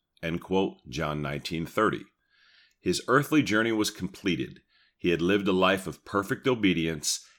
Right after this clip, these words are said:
and had completed the task the Father had given him. Quote, "I have brought you glory on earth by completing the work you gave me to do," end quote, John seventeen four. Through his blood, forgiveness of sin is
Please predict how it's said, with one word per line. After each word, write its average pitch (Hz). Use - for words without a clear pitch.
and 76
had 78
completed 123
the 120
task 82
the 85
Father 78
had 78
given 95
him. 55
Quote, -
"I 73
have 73
brought 95
you 98
glory 98
on 120
earth 87
by 82
completing 95
the 73
work 76
you 76
gave 71
me 82
to 82
do," 69
end 80
quote, 90
John 76
seventeen 71
four. -
Through 131
his 143
blood, 82
forgiveness 92
of 113
sin 104
is 87